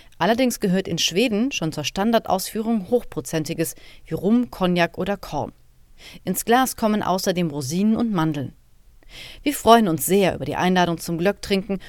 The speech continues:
und malen uns im Geiste schon aus, wie wir herrlich betrunken nach Hause kommen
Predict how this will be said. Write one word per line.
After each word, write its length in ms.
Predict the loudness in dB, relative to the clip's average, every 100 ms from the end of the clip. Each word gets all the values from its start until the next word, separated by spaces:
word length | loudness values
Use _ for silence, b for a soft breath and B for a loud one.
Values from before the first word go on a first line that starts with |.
| B
und 120 | -4
malen 260 | 0 2 2
uns 180 | 0 -2
im 80 | 0
Geiste 320 | 0 0 -4
schon 200 | -4 0
aus, 240 | 0 0 B B
wie 140 | -2 2
wir 180 | 2
herrlich 280 | 2 -2 -2
betrunken 440 | -4 0 2 2 -2
nach 180 | -2
Hause 220 | 2 2 0
kommen 380 | 0 2 2